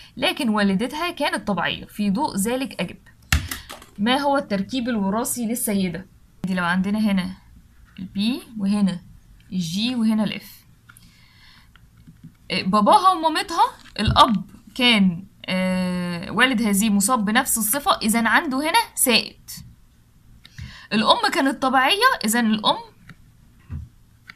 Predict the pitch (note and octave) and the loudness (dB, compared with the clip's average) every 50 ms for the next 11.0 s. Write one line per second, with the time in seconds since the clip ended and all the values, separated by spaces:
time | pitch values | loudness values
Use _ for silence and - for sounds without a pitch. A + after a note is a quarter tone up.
0 | _ _ _ _ _ _ _ _ _ _ _ _ - _ _ _ _ _ _ _ | _ _ _ _ _ _ _ _ _ _ _ _ -20 _ _ _ _ _ _ _
1 | _ _ _ _ _ - - _ _ _ _ _ - F#3 G3+ B3+ C4 - - - | _ _ _ _ _ -20 -20 _ _ _ _ _ -4 -2 0 0 0 0 2 2
2 | - A4 A#4 A#4 - - - _ _ _ _ - - - _ A3 G3+ G3 A3+ A#3 | 0 0 0 -4 -14 -20 -20 _ _ _ _ -20 -20 -16 _ -4 -2 0 2 2
3 | - - F3 F3+ - - - - - _ _ - - - _ _ _ _ _ _ | 2 0 -2 -4 -6 -10 -20 -20 -20 _ _ -20 -20 -20 _ _ _ _ _ _
4 | - - - - - - - - - - - - - - G#3 G3+ - D#4 A#4+ A#4+ | -20 -20 -20 -18 -20 -20 -20 -20 -20 -20 -20 -8 -4 -4 0 2 4 4 2 2
5 | G#4 - - - - A#3 A#3+ A3 A3+ A3 G3 E3+ F3+ F#3+ - - - - - - | -2 -8 -2 -2 2 4 6 6 6 6 4 0 -2 -4 -8 -12 -18 -20 -20 -20
6 | - _ - - A3+ C#4 A3+ A3+ G#3 G3+ G#3+ G3+ A3+ C#4 D#4 - - B3 - - | -18 _ -4 0 2 2 4 6 6 6 4 4 2 0 0 0 -2 -2 -2 -2
7 | B3+ B3 A3+ G3+ F#3 E3 E3 - G3+ A3 G#3+ F#3+ B3+ G#3 - - A3+ D4 D4 - | -2 0 0 0 -2 -2 -4 -4 -2 -2 0 0 0 0 2 2 2 2 2 0
8 | B3+ C4 C#4+ - - A3+ A#3+ - - G3+ F3+ - - - - - - _ _ - | 0 -2 -4 -2 -2 0 0 0 2 2 0 0 -4 -10 -18 -20 -20 _ _ -20
9 | - - - - - - - - - - - - - - - - - - G3+ G#3 | -20 -20 -20 -20 -20 -20 -20 -20 -20 -20 -20 -20 -20 -20 -20 -18 -8 -4 -2 0
10 | G3 - G#3 - C#4+ D4 E4 - A3+ G#3+ G#3 G#3 A#3 C4+ C#4+ A3+ D4 G4+ G4+ | 4 4 4 4 4 2 2 4 4 6 8 8 8 6 4 2 -2 -2 -4